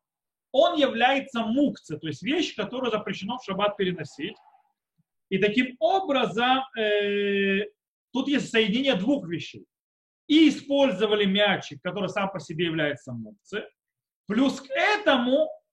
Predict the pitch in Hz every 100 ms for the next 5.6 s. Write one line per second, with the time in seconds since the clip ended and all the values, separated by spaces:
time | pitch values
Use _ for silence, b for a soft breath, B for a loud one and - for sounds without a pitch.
0 | _ 226 226 349 359 254 220 247 294 240
1 | 214 - 269 262 226 208 202 208 277 294
2 | 302 294 320 208 - - _ - 269 262
3 | 254 330 233 226 196 220 214 330 403 415
4 | 269 247 220 - 226 240 233 247 381 403
5 | 254 196 160 208 247 285